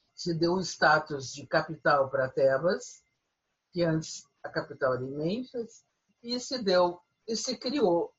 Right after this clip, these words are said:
se fundou a cidade de Deir el Medina. Deir el Medina, como todos sabem, é uma expressão árabe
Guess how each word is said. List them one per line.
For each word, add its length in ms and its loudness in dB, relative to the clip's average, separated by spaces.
se 300 -12
fundou 640 -4
a 100 -6
cidade 640 -2
de 320 -2
Deir 640 0
el 220 2
Medina. 460 -6
Deir 280 0
el 80 0
Medina, 480 0
como 260 -4
todos 480 -6
sabem, 600 0
é 160 4
uma 360 0
expressão 880 -4
árabe 880 0